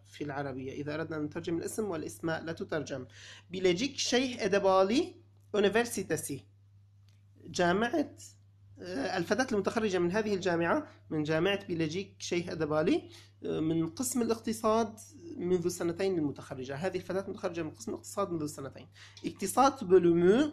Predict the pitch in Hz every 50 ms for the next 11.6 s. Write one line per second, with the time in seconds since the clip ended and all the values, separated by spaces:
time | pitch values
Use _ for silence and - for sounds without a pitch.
0 | - - 196 - - - 160 165 170 - - 170 165 - - 190 202 190 165 156
1 | 165 165 160 165 160 165 165 165 185 190 214 240 247 247 - - - - - -
2 | 175 - - - 277 262 233 196 - 170 180 175 - - 196 190 190 190 156 196
3 | 196 208 240 294 - - - - - - 185 190 175 185 175 - 190 170 165 165
4 | - - 185 190 208 226 247 262 - - - - - 175 175 170 175 170 190 247
5 | 262 240 - 185 170 165 165 170 - 180 160 147 151 170 190 208 226 226 202 -
6 | - - _ - - - 175 165 156 160 165 165 165 151 165 175 208 254 269 -
7 | - - _ - - 143 208 190 156 156 151 - - 156 170 175 - 165 160 160
8 | 170 175 - - 160 165 160 151 151 156 160 147 143 165 180 190 190 175 185 190
9 | 196 196 208 220 247 - - - _ _ - - 156 147 151 147 147 143 - 160
10 | 185 - - 220 208 220 226 226 - - - - - - - - 254 247 - -
11 | - - 214 214 208 202 196 202 247 247 240